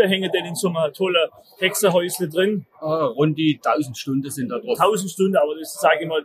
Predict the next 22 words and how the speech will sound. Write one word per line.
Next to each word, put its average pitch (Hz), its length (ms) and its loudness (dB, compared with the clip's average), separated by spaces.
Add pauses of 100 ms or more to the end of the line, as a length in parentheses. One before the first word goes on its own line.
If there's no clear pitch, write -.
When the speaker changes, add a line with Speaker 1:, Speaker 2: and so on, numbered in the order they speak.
Speaker 1:
wenn 165 140 -8
du 156 80 -10
das 156 160 -12
in 160 80 -6 (360)
Menge 196 300 4
schon 190 180 6
produziert 185 540 4
hast, 175 220 0
wie 180 100 -4
für 180 120 -4
die 165 120 -6
Gastronomen. 165 840 0 (400)
Speaker 2:
Jetzt 147 160 2
sind's 160 260 2
natürlich 135 440 0
kleinere 151 460 4
Häuser, 160 400 -2
da 135 120 0
ist 139 120 -2
ja 143 80 -2
jetzt 143 280 -2
ein 139 160 -2